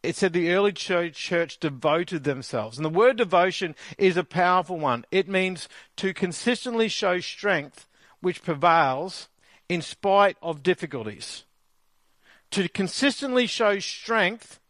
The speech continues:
which prevails in spite of difficulties. Anyone, do you know anyone around you that when something gets a little bit hard,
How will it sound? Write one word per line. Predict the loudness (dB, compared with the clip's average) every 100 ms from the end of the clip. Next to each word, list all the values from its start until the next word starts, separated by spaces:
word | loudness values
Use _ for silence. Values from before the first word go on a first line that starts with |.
| _ _ _
which | -4 -4 -4
prevails | 0 4 4 4 2 -2
in | -10
spite | -2 0 2
of | 0
difficulties. | -6 -6 -8 -8 -10 -12 -14 -16 _ _ _ _ _ _ _ _ _ _ _ _ _ _ _ _
Anyone, | 0 2 2 -2 -2
do |
you | 0
know | 2 2
anyone | 2 2 2
around | 2 2 2 2
you | 2
that | 2
when | 2 -6 -8
something | -2 -2 0 0
gets | 2 2 2
a |
little | 2 4
bit | 2 0
hard, | 2 4 4 4 2